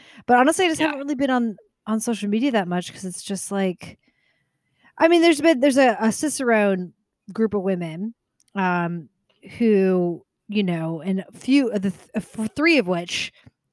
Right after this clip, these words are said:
Speaker 1: uh, wrote an open letter to the Cicerone program
Speaker 2: Mm-hmm.
Speaker 1: because two of the acu-,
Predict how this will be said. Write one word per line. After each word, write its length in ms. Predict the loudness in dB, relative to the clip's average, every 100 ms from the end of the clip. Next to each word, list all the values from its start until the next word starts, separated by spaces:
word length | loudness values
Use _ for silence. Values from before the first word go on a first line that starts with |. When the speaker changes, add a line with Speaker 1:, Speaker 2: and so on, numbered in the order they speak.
| -8
Speaker 1:
uh, 180 | -6 -4
wrote 240 | 2 4 4
an 120 | 0
open 240 | -2 -4
letter 280 | -4 -4 -4
to 500 | -8 -4 -4 -4 -8 -10
the 60 | -8
Cicerone 340 | -6 -6 -6
program 320 | -2 0 2 4
Speaker 2:
Mm-hmm. 100 | 4
Speaker 1:
because 400 | 2 0 -2 -4 -12 _ -20 _ -8
two 520 | 4 6 8 4 0 _ _ _ -8
of 220 | -6 -4
the 160 | -6
acu-, 300 | -6 -12 -14